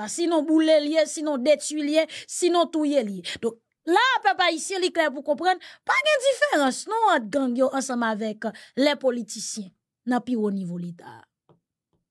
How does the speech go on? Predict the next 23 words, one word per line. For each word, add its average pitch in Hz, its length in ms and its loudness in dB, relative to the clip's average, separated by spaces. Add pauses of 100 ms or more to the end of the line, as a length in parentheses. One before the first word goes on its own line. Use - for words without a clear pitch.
(1120)
Wi, 640 180 6 (840)
gang 339 360 0
mèt 320 200 2
pòs 285 280 0
peyaj, 370 560 4 (200)
C - 240 0
P 349 160 2
T 403 200 2
mèt 349 160 2 (320)
pòs 330 280 0
peyaj 269 400 0
li 370 160 -4 (400)
andan 427 720 0
B 302 140 6 (180)
N 233 80 -6
C. - 220 -12 (1200)
Gang 392 380 2
ap 359 160 0
ransone 330 680 2
ti 330 180 -6
machann, 277 560 0
ti 311 160 -6
boutik, 349 600 2